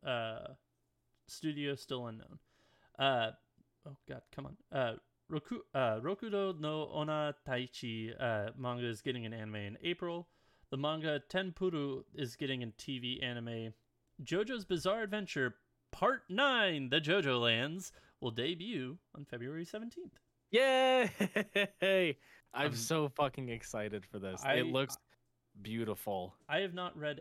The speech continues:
Speaker 1: any of the JoJo's. I have only watched all of the JoJo's.
Speaker 2: I'm just excited for it. I, my,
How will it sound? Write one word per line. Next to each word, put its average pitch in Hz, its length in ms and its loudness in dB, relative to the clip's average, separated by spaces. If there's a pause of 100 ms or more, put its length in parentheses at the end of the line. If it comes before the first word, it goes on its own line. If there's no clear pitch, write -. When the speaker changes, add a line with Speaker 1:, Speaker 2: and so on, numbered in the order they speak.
Speaker 1:
any 190 360 -8
of 170 140 -8
the 175 80 -4
JoJo's. 185 560 -4
I 123 120 -2
have 110 160 -2
only 156 420 -4
watched 143 600 -6 (260)
all 123 240 4
of 107 120 0
the 107 100 0
JoJo's. 110 760 -8 (420)
Speaker 2:
I'm 160 220 4
just 147 280 2
excited 107 500 0
for 95 280 -4
it. 92 260 -8
I, 113 320 2 (400)
my, 127 360 2